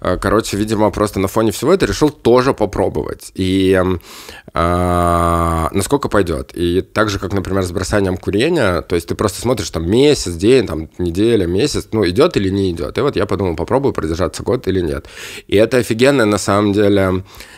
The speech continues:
челлендж. Что меня замотивировало? Я в какой-то момент открываю свой гардероб и понимаю, что у меня стоит пара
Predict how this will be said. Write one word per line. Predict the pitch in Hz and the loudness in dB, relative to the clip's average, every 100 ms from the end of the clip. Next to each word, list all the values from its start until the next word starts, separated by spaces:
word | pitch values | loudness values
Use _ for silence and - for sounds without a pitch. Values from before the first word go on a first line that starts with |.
| - | -2
челлендж. | 127 160 147 | 2 2 2
Что | - 151 | 0 2
меня | 143 113 - | 4 2 2
замотивировало? | 101 110 - 98 87 76 76 | 0 0 0 0 0 -2 0
Я | 104 | -2
в | - | -2
какой-то | 107 113 104 | -2 -2 0
момент | 104 107 98 | 0 0 0
открываю | 92 - 101 101 | -4 0 2 2
свой | - 95 | 0 -2
гардероб | 92 90 98 139 185 - _ _ | -2 -2 0 0 0 -6 _ _
и | 98 | -2
понимаю, | 95 98 95 131 | -2 -2 0 0
что | - 95 | 0 -2
у | |
меня | 92 | -2
стоит | - 92 - | -2 -6 -2
пара | 104 127 147 82 | 0 2 2 -2